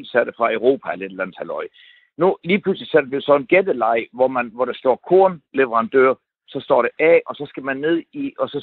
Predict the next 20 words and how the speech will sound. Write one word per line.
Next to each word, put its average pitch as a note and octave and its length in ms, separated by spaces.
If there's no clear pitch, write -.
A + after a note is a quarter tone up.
se, E3 80
hvem C#3+ 180
er C#3 140
A, - 20
og C3+ 200
ting C#3+ 160
og A#2+ 60
sager. D3+ 300
Altså, C3 180
så E3+ 140
skriver A3 360
de, D#3 240
hvor D#3 200
tingene F#3+ 300
kommer F3 400
fra, D#3 140
men C3+ 160
de C#3 80
laver F3 320
sådan E3+ 320